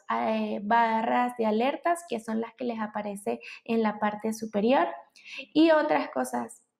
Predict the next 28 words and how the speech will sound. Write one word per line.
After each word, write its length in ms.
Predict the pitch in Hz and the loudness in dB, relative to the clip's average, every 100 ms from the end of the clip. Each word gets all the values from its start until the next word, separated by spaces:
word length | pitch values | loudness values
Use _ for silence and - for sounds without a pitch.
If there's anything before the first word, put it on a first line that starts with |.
| _ | _
que 300 | 294 302 311 - - | 4 4 2 -6 -6
les 200 | 240 220 | -4 -4
pueden 360 | 226 220 208 | -2 -2 -2
funcionar 500 | 196 233 220 226 233 | -4 -6 -2 -2 0
realmente. 640 | 247 269 302 349 - - 233 | 2 2 2 2 0 -2 -4
Está 220 | - 233 | -2 0
muy 160 | 233 | 0
bueno 420 | 233 233 226 233 - | 0 0 -2 -2 -4
y 120 | 220 | -6
completo. 540 | 208 202 208 208 - - - - - | -4 -4 -2 -2 -4 -12 -14 -16 0
Lo 260 | 254 269 | 4 4
único 320 | 359 403 392 370 | 4 2 0 0
que 120 | 302 | 0
no 200 | 269 262 | 0 0
pueden 280 | 269 269 254 | 0 2 0
hacer, 460 | 240 254 247 - _ _ _ _ _ _ | -2 -2 -4 -4 _ _ _ _ _ _
que 680 | - 285 285 277 - - - - | 2 6 6 4 2 -6 -10 -2
tal 200 | 254 247 | 0 0
vez 100 | 240 | -6
ustedes 300 | 247 240 226 | -8 -10 -8
pueden 240 | 240 233 | -6 -6
pensarlo 480 | 226 220 233 226 202 - | -6 -2 0 0 0 -2
en 120 | 220 | -4
este 220 | 220 233 | -4 -4
paquete 540 | 226 226 214 226 220 | -4 -2 -4 -2 -2
estándar, 640 | 202 - 254 262 285 311 320 - - - | -4 -2 0 2 2 0 -2 -8 -14 -2
es 320 | 254 269 269 262 | 2 4 2 0
colocar 720 | 254 240 226 233 233 247 | 2 2 2 2 2 0